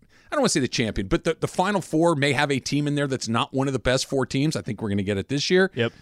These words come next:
Speaker 1: But you get three and a half months of incredibly compelling football games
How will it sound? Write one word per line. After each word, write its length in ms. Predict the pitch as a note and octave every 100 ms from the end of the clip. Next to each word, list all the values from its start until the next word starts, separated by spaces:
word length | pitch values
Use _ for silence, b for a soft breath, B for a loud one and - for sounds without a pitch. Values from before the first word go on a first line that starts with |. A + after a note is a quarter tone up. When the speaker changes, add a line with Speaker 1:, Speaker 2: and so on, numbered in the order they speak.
| b b b b -
Speaker 1:
But 100 | F#3+
you 120 | D#3+
get 220 | - -
three 600 | - - F3+ E3+ A3+ A3
and 100 | F3+
a 60 | C3
half 380 | - F#3 F#3 A#2+
months 460 | A#2+ F3 G3+ -
of 180 | - B2+
incredibly 760 | C3 A#2 - E3+ A3 A3 D3 B2
compelling 580 | B2+ A#2+ - F3+ D#3+
football 420 | B2 G#3 A#3 F3 C3+
games 340 | A#2+ B2